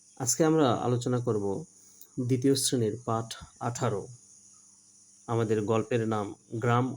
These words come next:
ও শহর। প্রথমে আমরা যে ছবিটা দেখতে পাচ্ছি, এটা একটা শহরের দৃশ্য। এই শহরের দৃশ্য দেখে কি কি বোঝা যায় বা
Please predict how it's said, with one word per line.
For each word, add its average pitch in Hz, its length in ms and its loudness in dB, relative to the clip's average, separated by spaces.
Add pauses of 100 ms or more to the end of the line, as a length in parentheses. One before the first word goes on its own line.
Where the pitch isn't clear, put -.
ও 104 80 -4 (120)
শহর। 104 260 -6 (1120)
প্রথমে 175 280 6 (100)
আমরা 120 420 4 (1600)
যে 117 300 0
ছবিটা 127 400 2
দেখতে 107 220 -2
পাচ্ছি, 127 560 -6 (400)
এটা 123 180 -2
একটা 110 240 -4 (100)
শহরের 113 380 0 (100)
দৃশ্য। 127 440 -4 (1200)
এই 120 120 0 (100)
শহরের 151 420 4
দৃশ্য 127 560 0 (600)
দেখে 123 320 -2
কি 147 160 -6
কি 143 100 2
বোঝা 117 360 2
যায় 117 280 0 (480)
বা 107 380 -4